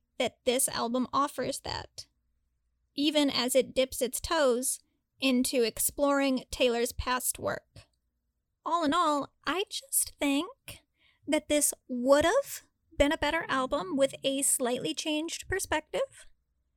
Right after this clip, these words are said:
Taylor could've really taken her songwriting to a new level. And because I know she's absolutely capable of incredible things,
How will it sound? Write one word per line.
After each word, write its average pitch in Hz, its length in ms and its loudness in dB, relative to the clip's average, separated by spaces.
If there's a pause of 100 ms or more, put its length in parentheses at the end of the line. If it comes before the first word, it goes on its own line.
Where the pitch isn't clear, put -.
(440)
Taylor 302 540 2 (200)
could've 494 580 2 (440)
really 320 300 2
taken 320 380 0
her 302 120 4
songwriting 311 680 0
to 320 140 -2
a 294 60 2
new 294 120 0
level. 359 380 0 (880)
And 302 140 2
because 311 320 2
I 302 100 2
know 294 300 4
she's 302 260 -4
absolutely 277 600 -2
capable 339 560 -2
of 311 140 -2
incredible 302 420 0
things, 370 580 -6